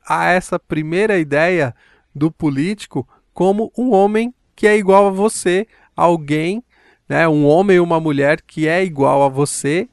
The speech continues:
e, por conta disso, ele pode te representar, porque ele não está distante no sentido de ser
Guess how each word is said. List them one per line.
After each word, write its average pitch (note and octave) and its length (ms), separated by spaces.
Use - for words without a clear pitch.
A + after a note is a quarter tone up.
e, E3 100
por G3 320
conta G#3 560
disso, D#3 640
ele G#3 240
pode F#3 340
te - 160
representar, D#3 840
porque E3 640
ele D#3+ 220
não F3+ 220
está D#3 460
distante E3 840
no D#3 120
sentido D3+ 460
de C#3+ 100
ser D#3 380